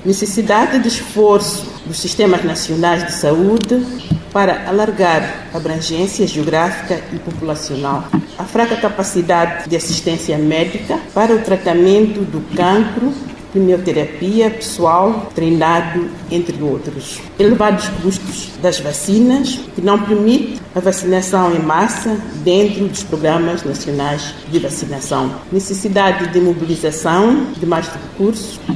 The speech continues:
para reforçar o diagnóstico e tratamento precoce do cancro, de modo a evitarmos mortes que podem ser prevenidas. Necessidade de provisão de informação simplificada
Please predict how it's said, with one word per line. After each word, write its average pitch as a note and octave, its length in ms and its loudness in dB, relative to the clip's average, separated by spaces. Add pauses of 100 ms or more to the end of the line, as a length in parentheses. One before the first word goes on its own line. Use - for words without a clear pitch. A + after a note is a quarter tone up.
(100)
para G#3 140 4
reforçar B3 560 2
o B3 140 2
diagnóstico G#3 960 2 (120)
e F#3 40 -6
tratamento F#3+ 600 2
precoce - 520 0
do D3 100 -8 (100)
cancro, A3+ 460 2 (580)
de F#3 80 0
modo A3 500 4
a G3 80 0
evitarmos F3+ 640 2
mortes F#3 840 0 (120)
que F#3 60 -4
podem F3 580 0
ser D#3 480 -2
prevenidas. C3 800 -4 (120)
Necessidade F3 920 0 (200)
de D#3+ 140 -6
provisão F3 880 0
de F3 100 -2
informação F3 600 0
simplificada F#3+ 1040 0